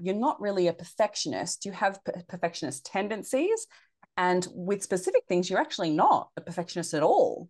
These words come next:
So it starts for the brain to go, "Oh, hang on a minute, what do I believe?" And so it's got these two opposite, opposite belief systems of like,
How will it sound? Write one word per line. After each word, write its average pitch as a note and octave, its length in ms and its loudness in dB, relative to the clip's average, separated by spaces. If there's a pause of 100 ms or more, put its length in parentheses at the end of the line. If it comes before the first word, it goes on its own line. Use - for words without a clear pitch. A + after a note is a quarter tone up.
(640)
So G#3 500 4
it F#3 160 -4
starts - 360 2
for G#3 100 -6
the F#3 80 0
brain F#3 240 2
to F3+ 80 -8
go, F3 260 6
"Oh, - 80 0
hang D#4+ 200 -2
on D#4+ 60 2
a F#3 40 0
minute, D#3+ 260 -2 (160)
what A#3+ 180 0
do E4 120 2
I C4+ 80 4
believe?" G#3+ 560 -2 (560)
And G3+ 140 -4
so G#3 120 6
it's D4+ 260 2
got G#3 200 4
these F3+ 180 0
two B3+ 600 0
opposite, - 440 0
opposite F#3 380 0
belief F#3 260 2
systems F3 360 -4
of E3 100 2
like, D#3+ 220 2